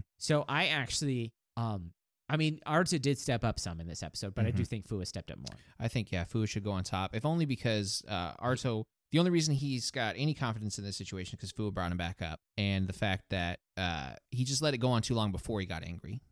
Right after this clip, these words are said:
Speaker 2: in this episode, and not just counting every other episode
Speaker 1: Also,
Speaker 2: before this.
Speaker 1: Vulcan had a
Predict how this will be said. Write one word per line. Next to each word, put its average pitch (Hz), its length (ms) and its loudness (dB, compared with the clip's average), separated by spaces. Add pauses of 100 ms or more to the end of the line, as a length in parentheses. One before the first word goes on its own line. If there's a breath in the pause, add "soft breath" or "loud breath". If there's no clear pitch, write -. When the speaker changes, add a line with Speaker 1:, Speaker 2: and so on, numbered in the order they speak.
Speaker 2:
in 113 140 4
this 107 180 4
episode, 98 480 -2
and 107 140 0
not 110 160 2
just - 120 -4
counting 98 240 -2
every 95 160 0
other 98 140 2
episode 196 240 6
Speaker 1:
Also, 131 280 6
Speaker 2:
before 85 100 -2
this. 117 160 -2
Speaker 1:
Vulcan 143 280 4
had 120 140 2
a 113 100 0